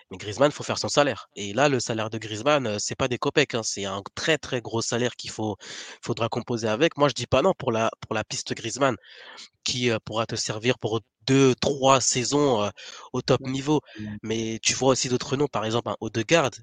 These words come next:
Speaker 1: Mais jamais de la vie, Arsenal va vendre son capitaine Odegaard, euh, à un prix, euh, enfin, un club anglais, si vraiment tu veux faire partir son top joueur, faut mettre une, un, une somme d'argent, mais colossale, en fait.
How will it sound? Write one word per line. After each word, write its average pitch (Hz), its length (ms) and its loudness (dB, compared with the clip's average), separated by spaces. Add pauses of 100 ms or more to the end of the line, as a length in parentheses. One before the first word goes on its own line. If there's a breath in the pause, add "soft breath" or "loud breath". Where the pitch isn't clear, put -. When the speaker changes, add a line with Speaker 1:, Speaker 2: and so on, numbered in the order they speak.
(140)
Speaker 1:
Mais 95 220 -12
jamais 104 340 -4
de 104 100 -10
la 113 80 -2
vie, 131 240 -6
Arsenal - 400 0
va 98 140 -6
vendre 123 200 0
son - 220 -10
capitaine 147 560 2 (520 soft breath)
Odegaard, 123 640 4
euh, 107 120 0
à 101 200 0
un 104 80 0
prix, 156 420 -4
euh, 107 240 -2 (520 loud breath)
enfin, 127 280 4 (340 soft breath)
un 120 60 2
club 143 300 6
anglais, 147 320 6
si 110 280 -6
vraiment 156 300 6
tu 135 140 4
veux 127 80 4
faire 131 160 -2
partir - 280 0
son 127 140 -2
top 113 200 -2
joueur, 135 260 4
faut - 100 -8
mettre 147 220 0
une, 107 80 -4
un, 101 220 -2
une 98 200 -6
somme 113 400 -2
d'argent, 107 400 0
mais 98 400 -6
colossale, 131 480 2
en 123 80 4
fait. - 220 -2